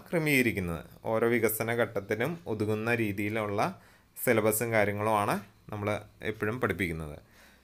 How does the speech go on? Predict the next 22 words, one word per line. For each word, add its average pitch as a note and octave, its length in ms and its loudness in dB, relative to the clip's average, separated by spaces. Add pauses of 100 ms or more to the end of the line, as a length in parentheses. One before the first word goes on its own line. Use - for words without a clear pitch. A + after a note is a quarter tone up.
(280)
ഇനി B2+ 280 -2 (100)
ഏഴാമതൊരു C3+ 480 6
പോയിന്റ് C#3 320 0
പറയുന്നത് A#2+ 560 0 (220)
വികസനം A2+ 600 0 (320)
സഞ്ചിതമാണ്, G2+ 800 0 (160)
ക്യുമുലേറ്റീവ്. F#2 560 -2 (840)
ഇത് C3 320 -2
നമ്മൾ C#3 180 0
നേരത്തെയും B2+ 640 2
ഗ്രോത്തിൻ്റെ A2+ 460 4
കേസിലും B2+ 440 0
പറഞ്ഞൊരു A2+ 320 2
പോയിന്റാണ്. G#2+ 640 0 (240)
അതായത് B2+ 560 6 (440)
ഒരു C3 180 6
സ്റ്റേജിൽ E3 640 6
സംഭവിക്കുന്ന, B2 680 4
ഒരു A2 140 2
ഘട്ടത്തിൽ C#3+ 480 2
സംഭവിക്കുന്ന A#2 680 0
വികസനമാണ് A#2 920 2